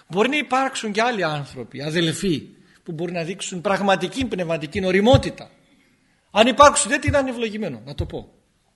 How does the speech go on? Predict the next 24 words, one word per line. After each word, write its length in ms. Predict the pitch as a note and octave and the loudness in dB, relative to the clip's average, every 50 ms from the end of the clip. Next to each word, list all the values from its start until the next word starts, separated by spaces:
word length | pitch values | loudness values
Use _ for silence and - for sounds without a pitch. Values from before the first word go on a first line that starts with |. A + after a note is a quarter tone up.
| _ _ _ _ _ _ _ - | _ _ _ _ _ _ _ -4
Να 100 | A3 A#3+ | -2 0
συζητήσω, 600 | - - B3+ A3 B3 A#3 C4 C4+ A#3+ F#3+ - F3 | 0 0 0 0 -2 -2 -2 -4 -4 -6 -4 -4
να 100 | F3+ F#3 | -2 0
μοιραστώ 340 | G3+ A3 A3+ G#3+ G3+ - B3 | 2 2 2 2 0 -2 -6
την 120 | A3+ F#3+ | -8 -6
καρδιά 320 | F3 D#3 B2+ A#2+ A#2+ A2+ | -8 -8 -8 -8 -10 -12
μου. 160 | G#2 G2+ F#2+ _ _ _ _ _ _ _ _ _ _ _ _ _ _ | -12 -14 -18 _ _ _ _ _ _ _ _ _ _ _ _ _ _
Αλλά 220 | - D3+ D#3 E3+ D#3 | -8 -4 -4 -4 -4
πιστεύετε 420 | - D3+ - - E3+ E3+ D#3+ C#3+ | -4 -6 -6 -6 -6 -6 -6 -6
ότι 100 | D#3 D3+ | -8 -8
είναι 80 | D#3 C#3 | -8 -10
πολλοί 240 | C3+ A#2+ A#2 A#2 | -10 -10 -10 -12
αυτοί; 460 | A#2 A2+ - - F3+ F3 C3 A2 - _ _ _ _ _ _ _ _ _ _ _ - - - - _ | -14 -16 -16 -14 -14 -14 -14 -14 -18 _ _ _ _ _ _ _ _ _ _ _ -20 -20 -20 -20 _
Ξέρετε 280 | - - A3 G#3 E3+ C#3 | -6 -2 -2 0 0 -2
τι 60 | C#3 | -6
γίνεται 220 | B2+ C#3 C#3 B2 | -8 -8 -8 -10
στην 280 | C3+ - - E3 D3+ D3 | -10 -10 -10 -10 -10 -10
χριστιανική 560 | - - D3+ - - E3 D3 D3 - - D#3+ | -10 -12 -12 -10 -8 -8 -8 -8 -8 -8 -8
ζωή; 400 | C#3+ B2+ C3+ D#3 F#3 G3+ D3 G#2 A2 - - - - _ _ _ _ _ _ _ _ _ - | -8 -6 -6 -6 -6 -8 -10 -14 -18 -20 -20 -20 -20 _ _ _ _ _ _ _ _ _ -12
Ένα 180 | E3+ E3+ F3 D#3+ | -8 -8 -6 -4
παράδειγμα. 600 | - D3+ C#3 C#3 B2+ A2 A2 G2+ G2+ F#2+ - _ _ _ _ _ - - - - - - - _ _ _ _ _ _ _ _ _ _ _ _ _ _ _ | -4 -4 -4 -4 -6 -8 -12 -14 -16 -18 -20 _ _ _ _ _ -20 -20 -20 -20 -20 -20 -20 _ _ _ _ _ _ _ _ _ _ _ _ _ _ _
Έρχεται 460 | - G3+ A3+ G#3+ - G#3 G3 G#3 F3 | -2 -2 0 0 0 -2 -4 -2 0
ο 60 | D#3+ | 2
άλλος 540 | D#3+ F3 F#3 G3 G3+ G3+ G3 - - - - | 4 4 2 2 -2 -6 -8 -12 -16 -18 -20